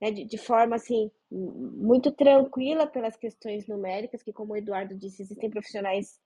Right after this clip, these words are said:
excelentes no mercado, os planejadores financeiros, como o Eduardo também é,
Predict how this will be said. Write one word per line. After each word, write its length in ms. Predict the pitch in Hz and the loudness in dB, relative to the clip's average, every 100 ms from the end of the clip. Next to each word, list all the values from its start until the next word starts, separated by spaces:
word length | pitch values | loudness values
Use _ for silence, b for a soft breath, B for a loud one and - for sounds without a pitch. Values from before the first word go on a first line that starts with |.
| - | 2
excelentes 600 | 208 226 226 208 233 - | 2 2 0 0 -2 -8
no 100 | 202 | -8
mercado, 600 | 185 185 202 190 196 190 | -8 -10 -8 -6 -8 -10
os 100 | - | -12
planejadores 680 | 196 190 190 190 185 190 190 | -10 -8 -8 -10 -10 -10 -8
financeiros, 540 | 185 180 208 190 196 | -10 -8 -6 -6 -8
como 160 | - 190 | -8 -6
o 20 | |
Eduardo 380 | 180 175 175 180 | -4 -2 -4 -6
também 420 | 185 170 160 180 | -10 -8 -2 2
é, 340 | 202 196 180 | 4 2 -2